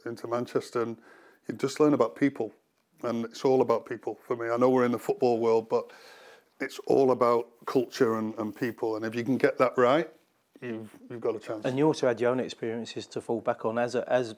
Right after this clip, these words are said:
Speaker 2: you'd had that playing career yourself, so you
Speaker 1: Yeah.
Speaker 2: knew what these players were going through in, in
Speaker 1: But,
Speaker 2: many respects.
Speaker 1: uh, but with that, and I've got to be really honest, is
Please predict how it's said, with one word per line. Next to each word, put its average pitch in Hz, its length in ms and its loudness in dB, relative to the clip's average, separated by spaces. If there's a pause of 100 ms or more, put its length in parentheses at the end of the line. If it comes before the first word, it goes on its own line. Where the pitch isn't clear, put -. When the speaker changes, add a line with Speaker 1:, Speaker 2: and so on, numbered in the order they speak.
Speaker 2:
you'd 123 300 -6
had 123 160 0
that 131 180 2
playing 127 260 -2
career 127 180 -2
yourself, 127 440 0
so 120 80 0
you 131 160 6
Speaker 1:
Yeah. 156 60 8
Speaker 2:
knew 143 80 6
what 131 120 2
these 127 160 -4
players 127 240 4
were 123 60 -8
going 151 240 -2
through 110 280 -4
in, 95 120 -12 (240)
in 127 80 -2
Speaker 1:
But, 170 140 6
Speaker 2:
many 117 80 0
respects. - 420 0
Speaker 1:
uh, 180 60 8
but 151 120 0
with 180 180 4
that, 160 280 6
and 139 80 4
I've 131 120 2
got 135 180 4
to 117 200 0
be 120 140 0
really 127 340 4
honest, 123 360 2
is 113 280 -2